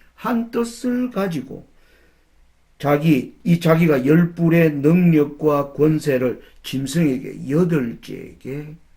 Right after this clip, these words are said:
주더라. 여러분, 여덟째가 출현할 때 온 세상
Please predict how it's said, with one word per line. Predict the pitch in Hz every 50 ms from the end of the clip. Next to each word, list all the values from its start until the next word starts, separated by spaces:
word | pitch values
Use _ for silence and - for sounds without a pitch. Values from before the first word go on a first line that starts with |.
| _ _ _ _ _ _ _ _ - _ -
주더라. | - - - - - _ - - _ _ _ _ _ _ _ _ _ _ _ _ _ _ _ _ _ _ _ _ _ _ _ _ _ _ _ _ _ _ -
여러분, | 90 92 82 78 73 76 - _ - - - - _ - _ - -
여덟째가 | 143 170 254 247 202 175 165 - 170 160 156 165 160 160 156 - _ - - _ _ _ _ _ _ _ _ _ - _ _ -
출현할 | - 165 143 151 151 143 110 104 170 -
때 | - 104 90 - - - _ - _ _
온 | - - 131 - 175 220 233 233 247 262 269 269 277 277 269
세상 | 226 196 165 151 170 170 170 170 175 175 180 -